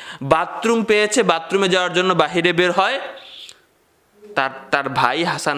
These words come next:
সে ভাইটা মুখে চাপা ধরে রুমের ভিতরে নিয়ে যায় এবং ধর্ষণের চেষ্টা চালায়। এক পর্যায়ে মেয়েটা বাবা মা বলে চিৎকার করে,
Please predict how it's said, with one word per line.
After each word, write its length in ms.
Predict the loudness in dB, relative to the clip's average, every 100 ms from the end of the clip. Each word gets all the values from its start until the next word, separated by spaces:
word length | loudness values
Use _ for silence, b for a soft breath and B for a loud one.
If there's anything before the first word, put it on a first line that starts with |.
| -4
সে 140 | -6
ভাইটা 360 | -4 -2 -2 -2
মুখে 260 | -2 -4 -4
চাপা 260 | -4 -2 -2
ধরে 220 | 0 2
রুমের 240 | 2 2 0
ভিতরে 260 | 0 0
নিয়ে 240 | 2 0 0
যায় 200 | -2 -4 -12 B
এবং 140 | -2 0 0
ধর্ষণের 480 | -2 0 0 0
চেষ্টা 320 | 0 -2 0 -2
চালায়। 360 | 0 -2 -4 -10 b b b _ _ _ _ _ -18 -4
এক 140 | -4 2
পর্যায়ে 400 | 0 2 0 0 0
মেয়েটা 380 | 0 2 0 0
বাবা 280 | 0 0
মা 140 | 0 2
বলে 200 | 2 2
চিৎকার 420 | 0 0 0 0
করে, 260 | 0 0